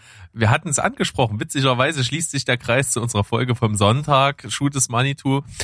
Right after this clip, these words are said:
mit einem Budget von vier Komma fünf Millionen unter dem Budget von Dieter, der Film mit sechs Komma fünf Millionen. What the fuck?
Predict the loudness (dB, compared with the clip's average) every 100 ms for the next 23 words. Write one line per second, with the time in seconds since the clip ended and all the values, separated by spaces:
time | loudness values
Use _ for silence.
0 | -4 0 2 2 4 4 2 2 0 0
1 | -2 0 -2 0 -2 0 2 4 2 2
2 | 0 0 0 0 0 0 2 2 0 -2
3 | 0 2 2 2 2 0 0 -2 -4 -2
4 | 0 0 -2 -6 0 2 2 0 -2 -4
5 | -2 -2 -2